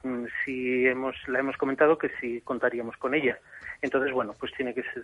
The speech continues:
será una decisión que tome ella. Y efectivamente, Raquel de la Cruz,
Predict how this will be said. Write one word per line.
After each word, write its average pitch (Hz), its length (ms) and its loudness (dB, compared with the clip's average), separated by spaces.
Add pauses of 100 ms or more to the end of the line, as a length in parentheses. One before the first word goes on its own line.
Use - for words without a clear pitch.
será 131 160 2
una 127 140 0
decisión 131 600 -4
que 139 120 -6
tome 113 320 -6
ella. - 240 -10 (1300)
Y 127 720 2
efectivamente, 143 580 4
Raquel 135 300 6
de 131 60 8
la 131 120 8
Cruz, 214 300 4